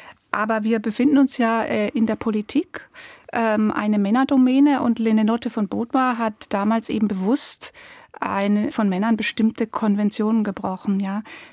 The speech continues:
Deswegen auch diese Aufregung ist in den sechziger Jahren auch eine andere Domäne. Die Arbeitswelt, ja, wurden Chefsekretärinnen auch gekündigt, wenn sie Hosen trugen.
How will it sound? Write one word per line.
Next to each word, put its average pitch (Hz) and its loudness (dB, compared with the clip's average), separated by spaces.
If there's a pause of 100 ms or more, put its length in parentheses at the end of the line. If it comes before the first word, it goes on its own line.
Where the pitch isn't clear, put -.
(160)
Deswegen 214 -2 (160)
auch - -6
diese 202 -4
Aufregung 202 -4
ist - -8
in 208 0
den 202 2
sechziger 202 -2
Jahren 202 0
auch 202 -2
eine 220 2
andere 233 2
Domäne. 233 2
Die 214 -2
Arbeitswelt, 240 0
ja, 226 -2
wurden 233 2
Chefsekretärinnen 226 -2
auch 214 -4
gekündigt, 254 0 (440)
wenn 208 2
sie 208 2
Hosen 214 2
trugen. 269 0